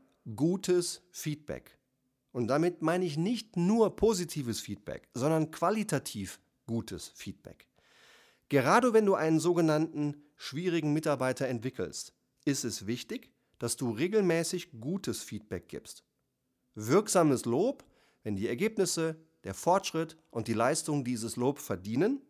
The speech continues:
und konstruktive Kritik bei Fehlern. Hilf dem anderen zu verstehen, was hab ich gut gemacht und wie mache ich mehr davon.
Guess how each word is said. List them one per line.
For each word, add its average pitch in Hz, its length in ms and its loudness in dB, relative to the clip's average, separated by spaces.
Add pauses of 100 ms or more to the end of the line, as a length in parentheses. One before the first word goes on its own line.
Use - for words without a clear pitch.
(760)
und 147 380 2 (160)
konstruktive 123 800 -4
Kritik - 480 -8 (600)
bei 135 140 -2
Fehlern. 123 420 -2 (1400)
Hilf 226 360 -2
dem 175 220 2
anderen 185 380 0
zu 170 160 -4
verstehen, 143 760 -6 (180)
was 151 400 -2
hab 170 240 -4
ich 156 320 -6
gut 190 320 -6
gemacht - 560 -6 (500)
und 127 160 -2
wie 143 100 -4
mache 170 240 0
ich - 120 -4
mehr 196 180 2
davon. 151 400 -6